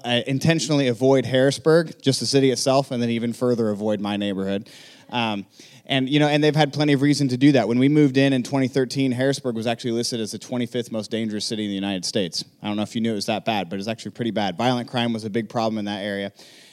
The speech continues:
And, uh, in the last five years, we've actually, uh, it was just documented by Penn, oh, keep your shirt on, cutie. You can, you can dance like David later, okay? Um, uh, in the last five years, Penn Live, actually, if you're familiar with the, the reporting,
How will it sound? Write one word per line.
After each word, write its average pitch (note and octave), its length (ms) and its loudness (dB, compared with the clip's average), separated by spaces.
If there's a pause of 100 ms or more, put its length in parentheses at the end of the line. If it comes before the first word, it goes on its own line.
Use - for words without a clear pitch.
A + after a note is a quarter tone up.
(140)
And, B2 240 -2
uh, G#2+ 260 -2
in C#3 120 0
the C3+ 100 2
last D3+ 460 2
five C#3 380 -2
years, C3+ 360 2
we've B2+ 200 -2
actually, C3 580 2
uh, G#2+ 140 0
it A2+ 100 0
was A2+ 100 -4
just C3 220 -2
documented B2 540 0
by G#2 140 0
Penn, A#2+ 260 -6
oh, A2 160 -4
keep - 220 -6
your - 60 -6
shirt D#3 200 -4
on, F2+ 180 -6
cutie. G#2 340 -8 (1080)
You B2 140 -2
can, B2 120 -12 (240)
you B2+ 100 -4
can C3 120 0
dance C#3+ 260 2
like A#2+ 160 2
David A2+ 260 0
later, G#2+ 380 0
okay? C3+ 280 -4 (1600)
Um, C#3+ 300 2 (160)
uh, C#3+ 160 2
in D#3+ 140 4
the D#3+ 80 6
last D#3+ 280 4
five D#3 240 4
years, D#3 200 4
Penn F#3 240 2
Live, D#3 340 4
actually, C3+ 360 2
if B2+ 80 0
you're B2+ 100 -2
familiar B2+ 340 2
with B2 140 2
the, A2 260 2
the A2+ 160 0
reporting, A2 420 -2